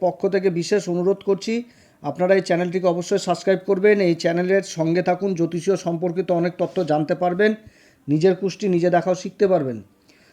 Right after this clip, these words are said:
গ্রহের গোচর সম্পূর্ণভাবে নির্ভর করে জন্মকুষ্ঠির গ্রহের দশা এবং গ্রহের অবস্থানের উপর।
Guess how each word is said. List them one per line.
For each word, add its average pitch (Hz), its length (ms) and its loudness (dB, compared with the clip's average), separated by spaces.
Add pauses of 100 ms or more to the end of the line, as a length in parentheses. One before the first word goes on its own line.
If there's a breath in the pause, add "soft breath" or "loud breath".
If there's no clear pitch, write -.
(160 soft breath)
গ্রহের 165 360 4
গোচর 208 280 4
সম্পূর্ণভাবে 202 640 2
নির্ভর 202 340 4
করে 214 280 4
জন্মকুষ্ঠির 190 680 2
গ্রহের 180 320 2
দশা 165 320 2
এবং 190 220 0
গ্রহের 175 360 2
অবস্থানের 165 520 0
উপর। 156 220 0